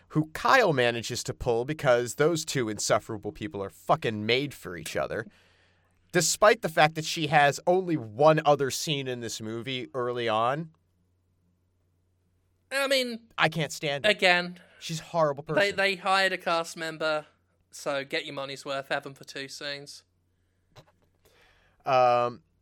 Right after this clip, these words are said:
Speaker 1: Michael tracks down Kimberly and asks her out, and she rejects him, but says she'll give it thought, which is apparently enough above his incredibly low standards of self-esteem that he's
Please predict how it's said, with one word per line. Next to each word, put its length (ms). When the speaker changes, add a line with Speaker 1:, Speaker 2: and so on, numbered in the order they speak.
Speaker 1:
Michael 260
tracks 360
down 200
Kimberly 500
and 200
asks 380
her 200
out, 220
and 160
she 380
rejects 800
him, 220
but 200
says 280
she'll 240
give 220
it 100
thought, 420
which 180
is 80
apparently 720
enough 640
above 320
his 160
incredibly 640
low 200
standards 480
of 80
self-esteem 640
that 100
he's 160